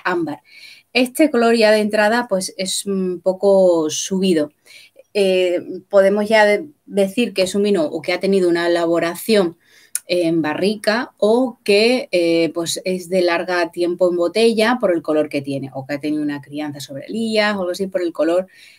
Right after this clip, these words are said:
que tiene realmente tan subido ahora mismo de, de un color dorado. Podríamos definirlo como dorado, brillante, cristalino, bastante frío. Eh, ¿veis?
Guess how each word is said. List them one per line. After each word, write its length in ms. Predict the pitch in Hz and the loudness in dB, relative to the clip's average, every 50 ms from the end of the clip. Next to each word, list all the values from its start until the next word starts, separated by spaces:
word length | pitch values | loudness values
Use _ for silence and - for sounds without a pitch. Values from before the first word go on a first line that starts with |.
| _ _ | _ _
que 120 | - 190 180 | -4 -4 -2
tiene 260 | - 175 170 180 180 | 0 0 -2 -2 -2
realmente 360 | 175 175 165 165 165 165 180 | -4 -2 -2 -2 0 -2 -2
tan 180 | 175 160 151 143 | -4 -6 -8 -10
subido 540 | 139 - 151 151 151 147 151 156 147 - _ _ | -10 -6 -4 -4 -2 -2 -2 -2 -4 -6 _ _
ahora 200 | 156 151 156 156 | -10 -8 -6 -4
mismo 280 | 156 160 165 175 170 | -4 -4 -4 -6 -6
de, 240 | 156 156 156 151 147 143 | -4 -4 -4 -4 -4 -4
de 60 | 165 | -4
un 140 | 170 185 180 | -4 -2 0
color 340 | - 175 180 185 196 190 - | 2 4 4 4 4 2 -2
dorado. 500 | 160 156 175 165 160 160 156 147 143 - _ | -6 -4 -2 0 2 0 0 0 -4 -8 _
Podríamos 280 | - 185 180 175 175 185 | 0 0 2 2 0 -2
definirlo 400 | 185 180 185 175 175 175 190 185 | -4 -4 -4 -4 -2 0 -2 -2
como 180 | 165 156 156 151 | -2 -4 -8 -6
dorado, 380 | 156 156 151 147 147 143 - - | -6 -6 -6 -6 -8 -8 -12 -8
brillante, 580 | 160 170 170 175 175 170 180 190 190 202 202 | -4 -2 0 0 0 0 0 -2 -2 -4 -6
cristalino, 720 | 202 185 170 - - 160 156 165 185 196 202 220 208 - - | -6 -8 -14 -12 -10 -6 -4 -2 0 0 0 -2 -4 -6 -8
bastante 360 | 165 165 - 165 165 - - | -8 -6 -6 -6 -8 -8 -10
frío. 340 | - - 202 214 226 233 - _ _ _ _ - - _ _ _ _ _ _ _ | -8 -6 -6 -6 -6 -8 -10 _ _ _ _ -20 -20 _ _ _ _ _ _ _
Eh, 1160 | 180 175 170 165 165 165 165 160 160 160 160 160 160 160 156 156 156 156 156 151 147 143 139 139 - 57 - - - - _ _ _ _ _ _ _ _ _ _ - - - | -2 0 0 2 2 2 2 2 2 2 0 0 0 0 0 0 0 0 0 -2 -2 -4 -6 -8 -12 -14 -18 -20 -20 -20 _ _ _ _ _ _ _ _ _ _ -16 -10 -8
¿veis? 640 | 180 170 160 175 180 185 196 208 196 196 - | -4 -2 0 2 2 2 0 -2 -4 -8 -12